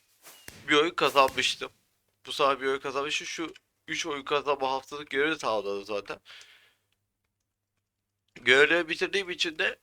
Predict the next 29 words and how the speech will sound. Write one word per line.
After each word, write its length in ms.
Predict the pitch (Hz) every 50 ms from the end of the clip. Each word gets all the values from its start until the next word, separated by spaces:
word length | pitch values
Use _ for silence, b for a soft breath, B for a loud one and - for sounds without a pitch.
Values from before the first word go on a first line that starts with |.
| _ - 147
e, 360 | 160 156 147 143 135 127 - - _ _ _ _ _ _ _ _ _ _ _ _ _ _ -
videoyu 320 | 165 165 147 165 180 185
bitirmeye 420 | 170 151 - 165 160 151 151 147 147
karar 280 | - 135 120 113 110
verdim. 160 | 110 113 147
Sabah 360 | 147 - 156 139 139 143 143 139
yarı 140 | 127 139
gibi 180 | 135 127 131 117
oynamıştım. 560 | 110 113 110 117 120 123 131 - - - - _ _ _ _ _ - - _ _ _ _
O 120 | - 143 127
yüzden 160 | 131 147 143
görevi 320 | 127 127 127 131 135 127
bitirdiğim 300 | 120 - 139 127 127 123
için 180 | 123 - - 135
videoyu 220 | 123 120 135 139
bitireceğim. 340 | 127 127 - 123 101 123 -
Çok 340 | - 156 151 - - - -
oyun 140 | 151 156 156
kazanmadık 460 | - 170 156 160 165 147 143 147 -
ama 120 | 151 151
yapacak 320 | 147 147 - - - - -
bir 60 | 165
şey 160 | - - 147
yok. 140 | 139 147 -
Yani 280 | 123 117 120 110 - 135
yapabildiğim 380 | 123 123 123 131 123 131 127 131
en 40 |
iyisi 280 | 123 120 127 - 139 131
bu. 140 | 147 170